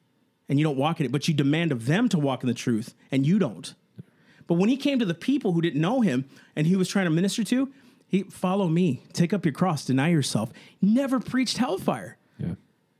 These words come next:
Speaker 1: But at the time, it was like every Baptist person I heard was like, "Hellfire and brimstone," you know what I mean? And so,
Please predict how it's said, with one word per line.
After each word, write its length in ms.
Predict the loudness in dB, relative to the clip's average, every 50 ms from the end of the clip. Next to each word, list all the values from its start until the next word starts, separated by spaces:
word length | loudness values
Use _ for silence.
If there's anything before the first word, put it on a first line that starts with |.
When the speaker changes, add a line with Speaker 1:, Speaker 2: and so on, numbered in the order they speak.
| 0
Speaker 1:
But 120 | 2 2 2
at 80 | 2
the 80 | -4 -8
time, 320 | -8 -6 -4 -4 -2 -2
it 60 | -2
was 120 | -2 0 0
like 240 | -2 -2 -4 -6 -12 _ _ -18 -10 -4
every 220 | -4 -2 -2 -2 -4
Baptist 480 | -2 -2 -2 -2 -2 -4 -4 -6 -4 -2
person 340 | -2 -2 -2 -2 0 0 0
I 140 | 0 0 0
heard 220 | 0 -2 -2 -2
was 100 | -2 -4
like, 100 | -4 -4 -2
"Hellfire 520 | -2 -2 -2 -4 -2 0 0 2 2 2
and 100 | 0 -2
brimstone," 580 | -2 -2 -2 -2 -4 -2 -2 -2 0 0 0 0
you 60 | 0
know 80 | 0 0
what 80 | 0
I 40 | 0
mean? 160 | 0 0 -2 -4 -6 -20 -20 -20 -20 -20 -14 -6
And 140 | -6 -4 -2
so, 320 | 0 0 0 0 -2 -4